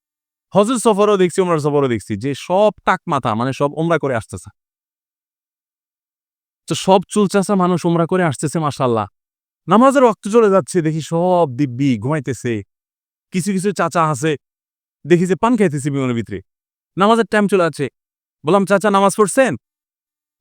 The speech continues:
কয়, "না তো বাবা।" "তো নামাজ পড়েন নাই? টাইম চলে যাচ্ছে তো।" "পান খাইতেছেন?"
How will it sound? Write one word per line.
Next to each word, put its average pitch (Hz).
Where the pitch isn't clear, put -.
কয়, 160
"না 165
তো 180
বাবা।" 170
"তো -
নামাজ 196
পড়েন 180
নাই? 180
টাইম 220
চলে 233
যাচ্ছে 170
তো।" 104
"পান 160
খাইতেছেন?" 156